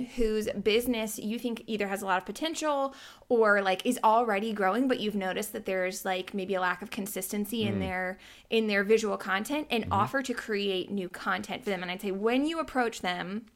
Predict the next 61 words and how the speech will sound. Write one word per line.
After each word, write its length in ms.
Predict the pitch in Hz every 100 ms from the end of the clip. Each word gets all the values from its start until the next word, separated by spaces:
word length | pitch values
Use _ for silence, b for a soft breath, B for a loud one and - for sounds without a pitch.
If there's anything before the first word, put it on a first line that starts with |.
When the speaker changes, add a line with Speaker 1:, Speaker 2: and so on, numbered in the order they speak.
| _ _ _ - 220
Speaker 1:
be 140 | 208
very 300 | 202 202 214
clear 260 | 220 214 202
about 220 | 196 190
what 120 | 196
it 120 | 190 185
is 100 | 185
that 100 | 185
you're 160 | -
offering 400 | 185 180 220 247
and 120 | 254
how 120 | 226 185
long 220 | 185 175
the 80 | 202
session 400 | 320 339 320 294
is. 320 | 269 262 254 B B B 196
Do 160 | 202
not 180 | 185 214
use 140 | 254 262
the 100 | 311
word 200 | 349 339
free, 480 | 320 311 311 349 381 B B
because 240 | 233 262 240
it 120 | 220
will 100 | 233
be 100 | 254
ta-, 80 | 277
it 260 | 254 240 220
will, 380 | 240 233 226 -
it, 220 | 220 - _
it 200 | 247 247
will 420 | 233 220 208 202 -
not 340 | 220 240 277
land 380 | 240 226 214 220
the 140 | 214
way 120 | 208 208
that 160 | 208
you 140 | 196 196
want 240 | 190 185
it 140 | -
to. 140 | - 190
We 120 | 208
don't 180 | 247 -
want 240 | 226 220
this 160 | 226 220
to 100 | 262
come 200 | 247 208
across 340 | 202 196 196
as, 160 | 190 190
"Hey, 120 | 247
can 160 | 240 240
you 60 |
do 140 | 233 226
me 100 | 208
a 40 |
solid 400 | 202 202 196 190
and 80 | 190
let 100 | -
me 80 | 175
shoot 380 | - 339 370
you?" 440 | 208 190 185 185